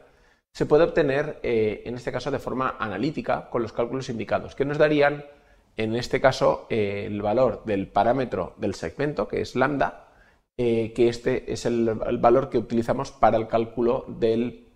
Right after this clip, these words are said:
punto P J tilde, que es el que finalmente, eh, se utiliza para la correspondencia.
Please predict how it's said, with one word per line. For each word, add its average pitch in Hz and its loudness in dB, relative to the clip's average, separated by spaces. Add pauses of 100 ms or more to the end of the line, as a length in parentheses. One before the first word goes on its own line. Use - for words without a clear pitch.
(220)
punto 139 0
P 127 4
J 117 2
tilde, 131 0
que 135 -2
es 123 -4
el 120 -8
que 120 -2
finalmente, 104 -4
eh, 98 -10
se - -10
utiliza 95 -8
para 85 -2
la 71 -8
correspondencia. - -16